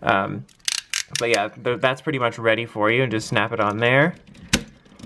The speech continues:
And then Condor, basically, you just pull this up,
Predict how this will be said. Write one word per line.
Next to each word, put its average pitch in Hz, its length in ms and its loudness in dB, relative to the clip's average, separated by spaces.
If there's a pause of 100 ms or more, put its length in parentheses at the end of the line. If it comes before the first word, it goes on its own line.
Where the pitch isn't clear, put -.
(160)
And 143 120 6
then 143 120 6
Condor, 143 680 4
basically, 135 840 2 (220)
you 123 100 0
just 127 340 2
pull 175 160 4
this 160 240 4
up, 135 320 2